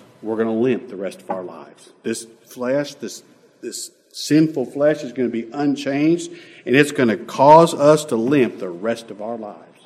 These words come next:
But we'll also walk with God. Walk with God. Now. And after this meeting, Jacob was never the same again.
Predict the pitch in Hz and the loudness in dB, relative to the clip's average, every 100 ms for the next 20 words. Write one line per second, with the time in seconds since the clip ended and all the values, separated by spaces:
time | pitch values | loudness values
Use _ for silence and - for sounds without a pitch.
0 | - _ _ _ _ _ _ _ _ 107 | -20 _ _ _ _ _ _ _ _ -14
1 | 104 104 107 113 - 80 87 85 - - | -12 -6 -2 -2 -4 -14 -14 -16 -18 -20
2 | 71 76 - _ _ _ _ _ _ _ | -20 -20 -20 _ _ _ _ _ _ _
3 | _ _ - - _ - _ - - - | _ _ -20 -20 _ -20 _ -16 -12 -10
4 | - - - _ _ _ _ _ _ _ | -12 -16 -20 _ _ _ _ _ _ _
5 | _ _ - 339 220 - _ _ _ _ | _ _ -20 -16 -14 -16 _ _ _ _
6 | _ _ _ _ _ _ _ _ _ _ | _ _ _ _ _ _ _ _ _ _
7 | _ _ _ _ _ _ _ - 113 185 | _ _ _ _ _ _ _ 0 6 6
8 | 180 156 170 151 151 135 113 135 156 - | 6 4 4 6 6 6 4 4 4 2
9 | - 98 127 123 120 127 120 113 135 120 | -10 0 0 0 -4 -4 -4 -4 -10 -12